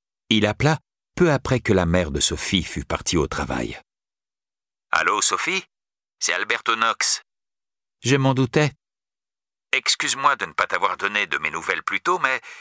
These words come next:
j'ai passé beaucoup de temps à peaufiner notre plan. Quand le major s'occupe uniquement de toi, je peux enfin me concentrer et travailler sans être dérangé. » C'est bizarre. Non,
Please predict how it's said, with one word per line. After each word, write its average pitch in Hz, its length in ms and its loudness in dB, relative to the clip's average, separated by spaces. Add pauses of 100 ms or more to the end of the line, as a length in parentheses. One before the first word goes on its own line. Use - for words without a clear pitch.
(200)
j'ai 139 220 2
passé 156 260 0
beaucoup 151 280 -8
de - 120 -16
temps 151 180 2
à 98 100 2
peaufiner 117 640 -4
notre 92 300 -2
plan. - 280 0 (800)
Quand 71 140 2
le 85 140 4
major 113 380 2
s'occupe - 400 -2
uniquement 90 440 -2
de 71 100 -8
toi, 117 340 0 (460)
je 180 240 0
peux 147 180 0
enfin 123 280 2
me 90 140 -6
concentrer 87 720 -2
et 62 60 -12
travailler 76 520 -2
sans 73 260 -2
être 71 220 -6
dérangé. » 67 480 -4 (1040)
C'est 104 200 2
bizarre. 123 500 0 (560)
Non, 107 340 0